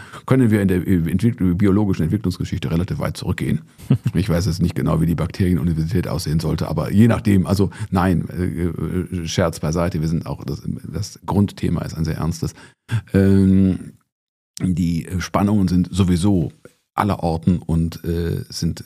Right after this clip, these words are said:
Speaker 1: äh, man kann ein paar Schlaglichter sozusagen in das Ganze setzen. Die
Speaker 2: Hm.
Speaker 1: Kooperationen, die jüdischen untereinander,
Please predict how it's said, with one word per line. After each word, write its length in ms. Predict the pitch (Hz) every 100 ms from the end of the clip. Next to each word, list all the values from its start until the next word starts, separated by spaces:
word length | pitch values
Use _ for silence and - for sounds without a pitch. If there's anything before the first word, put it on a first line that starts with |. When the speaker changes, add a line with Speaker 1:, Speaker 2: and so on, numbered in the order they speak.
| -
Speaker 1:
äh, 160 | - 104 - _ _ _ _
man 220 | 92 104 98
kann 240 | 135 151
ein 180 | - 117
paar 580 | 113 107 110 113 110 - _ _ _ _ _ _ _ -
Schlaglichter 880 | 92 92 98 - 92 90 - 78 -
sozusagen 600 | - 80 85 78 62 -
in 100 | 101
das 160 | - -
Ganze 240 | - -
setzen. 440 | - - - - 101 -
Die 160 | 104
Speaker 2:
Hm. 120 | 113 110
Speaker 1:
Kooperationen, 1000 | - 104 - 90 85 - 110 120 123 107
die 100 | 82
jüdischen 440 | 101 123 135 -
untereinander, 720 | - - 170 160 131 110 101